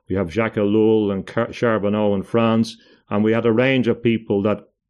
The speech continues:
that s-, see, saw these issues. But the religious institutions haven't realized that this is the greatest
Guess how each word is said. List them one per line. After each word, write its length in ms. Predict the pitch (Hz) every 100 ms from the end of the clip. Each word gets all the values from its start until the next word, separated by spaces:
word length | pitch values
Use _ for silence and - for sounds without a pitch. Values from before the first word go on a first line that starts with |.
| _
that 180 | - -
s-, 380 | - 117 - -
see, 420 | - - 127 123
saw 320 | - - 123 120
these 240 | 107 98
issues. 320 | 113 - - _ - - -
But 100 | 123
the 100 | 123
religious 420 | 127 175 185 165
institutions 1040 | 156 143 - 117 - 151 - 110 95 - - _ _ _ _
haven't 600 | - 165 175 165 101 - _ _
realized 720 | - 127 127 113 110 101 95 -
that 180 | 107
this 300 | - 170 -
is 260 | 160 131 101
the 100 | 113
greatest 580 | 80 123 143 127 113